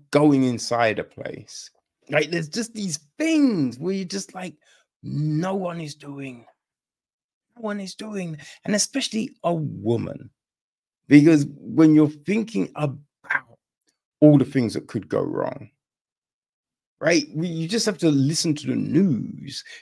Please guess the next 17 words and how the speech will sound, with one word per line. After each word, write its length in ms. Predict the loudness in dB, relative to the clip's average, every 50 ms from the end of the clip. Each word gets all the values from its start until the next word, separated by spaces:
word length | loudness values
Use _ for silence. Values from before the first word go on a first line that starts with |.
| _ 0
You 120 | 4 4
know, 220 | 4 4 4 0 -6 -8 -12 _ 2
there's 140 | 2 4 4
all 120 | 4 2
these 180 | 2 0 0 -2
documentaries 1080 | -6 -10 -10 -10 -10 -4 -2 0 2 2 2 2 0 -2 -6 -6 -4 -4 -4 -2 -2 -4
about 640 | -4 -4 -6 _ -2 0 2 2 2 2 0 -4 -10
women 440 | -12 -6 -2 0 0 0 0 -2 -2
being 280 | -4 -4 -4 -6 -10
attacked, 560 | -12 _ -10 -8 -8 -8 -8 -12 -14 -20 _
kidnapped, 540 | -8 -4 -4 -2 0 -2 -2 -2 -4 -8 _ _ -12
but 100 | -10 -8
there's 160 | -6 -6 -6
all 260 | -6 -2 0 0 0 0
of 100 | 0 0
these 180 | -2 -2 0
things. 420 | -2 -2 -2 -2 -4 -8 -12 -20